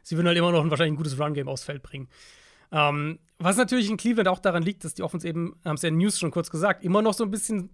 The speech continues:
das sucht, was sie eigentlich sein wollen bei diesem Versuch.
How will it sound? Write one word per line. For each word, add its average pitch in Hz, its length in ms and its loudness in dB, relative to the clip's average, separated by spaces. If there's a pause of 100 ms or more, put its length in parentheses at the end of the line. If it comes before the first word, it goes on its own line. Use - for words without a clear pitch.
(140)
das - 280 0
sucht, 226 280 -4
was 175 140 2
sie 180 80 -4
eigentlich 175 300 0
sein 190 440 0
wollen 139 460 2
bei 147 120 2
diesem 147 180 -4
Versuch. 165 480 -2